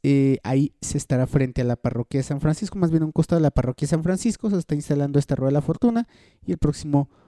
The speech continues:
domingo será la, el encendido navideño de esta, pues, de este importante,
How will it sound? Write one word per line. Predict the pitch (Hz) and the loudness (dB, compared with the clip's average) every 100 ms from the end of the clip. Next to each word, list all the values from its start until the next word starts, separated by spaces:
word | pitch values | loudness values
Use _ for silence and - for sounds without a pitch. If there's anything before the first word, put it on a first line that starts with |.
| _ _ _ | _ _ _
domingo | 165 214 262 302 277 254 359 _ _ | 4 6 6 2 4 6 4 _ _
será | - - 156 143 - | -16 -6 -2 -2 -2
la, | 147 151 143 151 _ _ _ - | 0 2 2 -2 _ _ _ -8
el | 143 139 - | -6 -6 -6
encendido | 143 - 131 123 127 123 120 - | -6 -4 -6 2 2 2 0 -6
navideño | 123 127 123 120 110 110 110 110 - | -6 0 2 4 4 2 2 0 0
de | 123 117 - - | 2 2 2 -2
esta, | 113 - - 110 104 - _ - - _ _ - | -2 -2 0 2 2 -2 _ -20 -20 _ _ 4
pues, | 139 135 139 | 6 6 2
de | 120 | -2
este | 139 123 - - | -2 -4 -4 -4
importante, | 151 - 113 - 101 104 113 | -4 -2 -2 0 -4 -2 -2